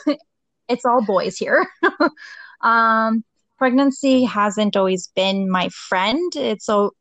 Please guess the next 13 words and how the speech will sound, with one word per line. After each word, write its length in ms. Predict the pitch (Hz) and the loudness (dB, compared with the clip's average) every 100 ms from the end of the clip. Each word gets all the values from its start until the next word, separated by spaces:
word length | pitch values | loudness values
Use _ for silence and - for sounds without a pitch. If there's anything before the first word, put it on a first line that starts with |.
| - | -4
I've 260 | 208 208 - | -2 0 0
always 240 | 202 196 | -2 -2
been, 200 | 208 202 - - - _ _ _ - | -4 -4 -6 -16 -20 _ _ _ 0
always 240 | 233 226 | 2 2
had, 160 | 220 202 | 0 -2
like, 140 | 208 202 | -2 -2
a 100 | 190 | -4
hard 260 | - 185 | -2 -6
time 320 | - 190 185 196 | -4 -4 -4 -4
holding 280 | 208 202 208 | -4 -4 0
on 160 | 220 214 | 0 0
to 100 | 220 | -4
pregnancies. 920 | - 180 185 214 - 185 208 285 | -4 -4 -4 -8 -8 -4 -2 -4